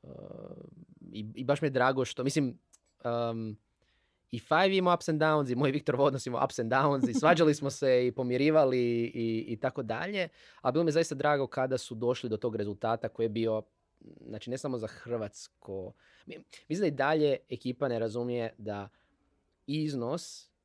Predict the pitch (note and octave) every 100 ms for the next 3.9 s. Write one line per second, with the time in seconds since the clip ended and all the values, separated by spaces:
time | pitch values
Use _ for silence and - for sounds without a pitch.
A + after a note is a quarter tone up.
0 | _ - C3 - B2+ C3 B2+ G#2+ B2 B2
1 | A#2 A2+ G#2 C#3 G#3 A3+ _ _ - A2
2 | A2+ A#2+ A#2 A2 - _ _ _ _ _
3 | _ _ - G#2+ B2 B2 A#2 -